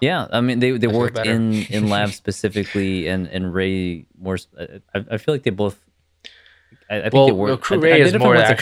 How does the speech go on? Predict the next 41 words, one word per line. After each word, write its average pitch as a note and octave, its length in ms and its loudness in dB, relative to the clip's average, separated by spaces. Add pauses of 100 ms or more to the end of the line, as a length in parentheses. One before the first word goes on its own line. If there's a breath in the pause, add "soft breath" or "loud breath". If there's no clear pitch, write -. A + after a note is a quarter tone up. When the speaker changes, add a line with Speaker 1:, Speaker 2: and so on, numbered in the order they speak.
Speaker 1:
college A2+ 180 2
Speaker 2:
the G#2 60 -6
Speaker 1:
with, G#2 80 -2
with G#2+ 340 -2
each G2 160 -4
other, F2 160 0
Speaker 2:
scientist. D#2 100 -6
Speaker 1:
but F2+ 80 -2
I F#2+ 60 0
think, G2+ 260 -6 (140)
I - 40 -8
think, F#2 180 -8 (120)
uh, F#2 160 -2
Ray F#2+ 140 -2
Speaker 2:
Yeah. F#2 40 -2
Speaker 1:
was F#2 120 -2
actually F2+ 320 -4
working F2 300 -6
in, F2 120 -4
in, E2 440 -8 (760 loud breath)
in F#2 200 -2
Speaker 2:
In - 0 -
a F2+ 80 0
lab, G2+ 80 -4
Speaker 1:
vaccines G2 480 0
Speaker 2:
actually. G2+ 420 -10
Speaker 1:
specifically. - 640 -14 (180)
Speaker 2:
Yeah. F#2+ 220 -10 (260)
Speaker 1:
And F2+ 100 -2
now, F2 180 -2
and, E2 140 -6
and D2+ 200 -10
his F2+ 80 -2
Speaker 2:
Joe E2+ 100 -2 (120)
Speaker 1:
wife - 80 0
Speaker 2:
is - 80 -2
Speaker 1:
as - 60 -12
well. F2 100 -6
Speaker 2:
more G#2 160 -4
of G#2+ 120 -10
a, G#2 460 -6